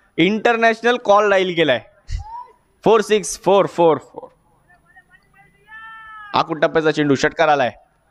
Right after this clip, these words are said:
अठ्ठावन्न धावा धावफलकावर. ओहो, स्विच हिट, स्विच हिट केला इथे, घालील लोटांगण वंदिन चरण, चेंडू सीमा पलीकडे, back to back येईल दुसरा षटकार.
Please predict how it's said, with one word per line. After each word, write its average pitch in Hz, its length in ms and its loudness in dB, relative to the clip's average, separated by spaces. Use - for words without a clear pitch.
अठ्ठावन्न 160 560 -2
धावा 151 180 2
धावफलकावर. 143 500 0
ओहो, 277 380 4
स्विच 214 340 0
हिट, 196 340 0
स्विच 277 340 0
हिट 277 160 0
केला 269 220 2
इथे, 247 320 0
घालील 220 380 0
लोटांगण 277 540 0
वंदिन 262 360 0
चरण, 233 220 2
चेंडू 277 240 4
सीमा 262 280 2
पलीकडे, 220 500 2
back 208 140 2
to 254 100 4
back 226 140 2
येईल 175 340 2
दुसरा 240 300 0
षटकार. 214 340 2